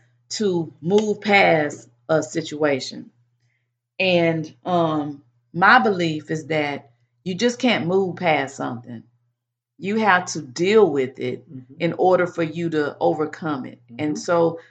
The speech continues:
Speaker 1: the Bible talks about being more than a conqueror. And so for me,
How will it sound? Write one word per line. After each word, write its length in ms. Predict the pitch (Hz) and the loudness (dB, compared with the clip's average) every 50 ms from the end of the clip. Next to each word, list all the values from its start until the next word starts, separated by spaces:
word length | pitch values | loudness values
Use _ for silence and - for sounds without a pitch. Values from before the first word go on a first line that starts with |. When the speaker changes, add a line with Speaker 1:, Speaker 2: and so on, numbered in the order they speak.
| _ _ | _ _
Speaker 1:
the 100 | - 165 | -6 -4
Bible 380 | 147 151 170 180 196 196 190 190 | 0 2 4 6 6 4 2 0
talks 320 | - 202 170 170 165 - | 0 2 2 2 2 -2
about 340 | 165 151 160 156 151 143 127 | -6 -2 -2 -2 -2 -2 -4
being 420 | - 165 160 156 151 151 143 143 151 | -6 -8 -6 -4 -4 -4 -6 -6 -4
more 300 | 160 170 175 175 170 160 | -2 0 2 4 4 2
than 160 | 156 156 151 | 2 -2 -6
a 80 | 147 | -6
conqueror. 680 | 147 - 165 160 160 151 151 - - 123 123 117 120 _ _ _ _ _ _ _ - | -8 -6 -4 -2 -2 -2 -4 -8 -14 -20 -20 -20 -20 _ _ _ _ _ _ _ -8
And 180 | 165 170 160 | -6 -6 -4
so 200 | - 180 165 165 165 | 0 2 2 2 2
for 160 | - 156 147 | 0 -6 -10
me, 560 | 151 156 190 240 269 254 214 175 160 151 147 | -8 -6 -4 -2 0 0 0 0 -2 -4 -4